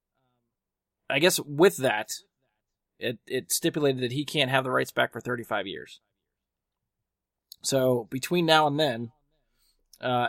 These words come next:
after he sold the rights, he came back and wrote and directed Judgment Day. And then, I guess while working on that movie, he mentioned to producers Mario Kassar and Andy, I'm gonna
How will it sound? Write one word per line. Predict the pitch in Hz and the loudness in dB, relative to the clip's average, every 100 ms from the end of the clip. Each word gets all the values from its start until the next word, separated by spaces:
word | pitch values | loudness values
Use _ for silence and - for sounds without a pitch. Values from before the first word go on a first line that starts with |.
| - | -2
after | 143 - 165 151 | -4 0 0 2
he | 147 | 0
sold | 131 151 143 | -2 -2 0
the | |
rights, | 135 135 135 | 0 0 -2
he | 131 | -6
came | - 143 | -6 0
back | 139 139 147 | 2 2 0
and | 135 123 | -4 0
wrote | 139 147 | 0 0
and | 127 131 | -6 -6
directed | 127 127 127 135 123 | -2 -2 -2 -4 -4
Judgment | 131 127 120 113 | -2 -2 -4 -10
Day. | 117 104 113 _ _ _ _ _ _ _ _ _ | -8 -8 -8 _ _ _ _ _ _ _ _ _
And | 123 123 | -4 2
then, | 127 123 120 110 | 2 2 -2 -6
I | 113 | -6
guess | 127 131 | -4 -4
while | 120 - 151 | -2 4 4
working | 143 139 147 | 4 0 -4
on | 139 | -4
that | 131 | -2
movie, | 143 151 | -2 -4
he | 143 131 | -4 -4
mentioned | 123 135 143 135 | -4 -4 -6 -6
to | 135 | -6
producers | 127 120 143 135 143 117 | -8 -4 -6 -2 -4 -4
Mario | 120 123 139 127 | -6 -2 0 0
Kassar | - 127 127 - 139 127 | -2 -6 -4 -4 -4 -4
and | 113 _ | -8 _
Andy, | 127 135 135 123 123 117 _ _ _ _ _ | -8 -6 -6 -6 -8 -12 _ _ _ _ _
I'm | 120 | -18
gonna | 87 | -18